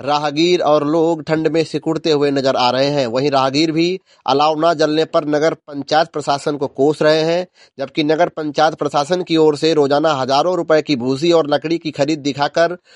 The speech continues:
गोलमाल किया जा रहा है, लेकिन नगर में किसी भी सार्वजनिक स्थल पर अलाव जलते हुए दिखाई नहीं दे रहे हैं,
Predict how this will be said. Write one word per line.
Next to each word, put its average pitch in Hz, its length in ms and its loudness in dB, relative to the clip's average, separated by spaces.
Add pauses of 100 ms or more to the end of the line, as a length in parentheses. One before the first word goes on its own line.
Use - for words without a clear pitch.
(180)
गोलमाल 156 520 2
किया 131 280 -4
जा 123 140 2
रहा 151 240 2
है, 131 200 -4 (280)
लेकिन 147 340 0
नगर 170 200 4
में 175 120 -2
किसी 170 260 -2
भी 170 60 0
सार्वजनिक 147 500 -2
स्थल 160 260 -8
पर 170 200 0
अलाव 147 320 0
जलते 147 300 -2
हुए 147 200 0
दिखाई 139 340 -4
नहीं 131 260 -4
दे 147 140 0
रहे 156 220 2
हैं, 175 260 -2